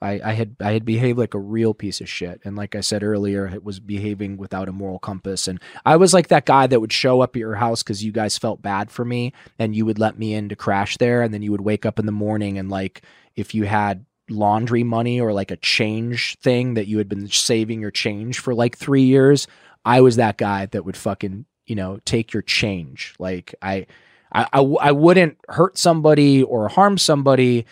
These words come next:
but I'd steal their fucking laundry change, or I would steal their kids', you know, piggy bank, or I was just, like,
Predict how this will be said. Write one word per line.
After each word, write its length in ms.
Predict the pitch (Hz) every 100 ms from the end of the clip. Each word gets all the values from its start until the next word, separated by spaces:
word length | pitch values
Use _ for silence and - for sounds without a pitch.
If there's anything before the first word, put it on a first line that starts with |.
| _
but 140 | - 127
I'd 140 | 127
steal 280 | - 147 135
their 100 | 123
fucking 380 | 107 113 - 107
laundry 340 | 98 92 90
change, 420 | 85 92 80 87 95
or 80 |
I 60 | 98
would 100 | 95
steal 340 | - 131 127 120
their 120 | 107
kids', 600 | - 135 117 104 - -
you 100 | 113
know, 220 | 101 98
piggy 400 | 95 - 120 110
bank, 420 | 98 98 92 90 107
or 80 |
I 120 | 104 135
was 100 | 147
just, 220 | 175 -
like, 280 | 185 165